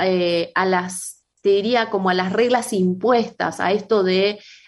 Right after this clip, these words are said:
al pase sanitario, al no tener libertad, a estar como, yo creo que eso va a ser un problema a nivel mundial,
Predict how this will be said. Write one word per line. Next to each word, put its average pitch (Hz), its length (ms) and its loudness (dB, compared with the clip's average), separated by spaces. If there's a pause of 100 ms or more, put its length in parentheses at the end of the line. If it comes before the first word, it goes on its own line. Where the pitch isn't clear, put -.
al 175 320 0
pase 208 300 2
sanitario, 208 880 2
al 175 180 0
no 202 140 -2
tener 226 280 -2
libertad, 180 800 2 (460)
a 190 140 0
estar 214 380 0
como, 180 840 0
yo 233 180 2
creo 254 180 0
que 262 60 0
eso 254 140 -2
va 247 80 4
a 220 40 -2
ser 233 140 0
un 240 120 -2
problema 226 680 2 (300)
a 185 100 -2
nivel 196 300 4
mundial, 190 680 2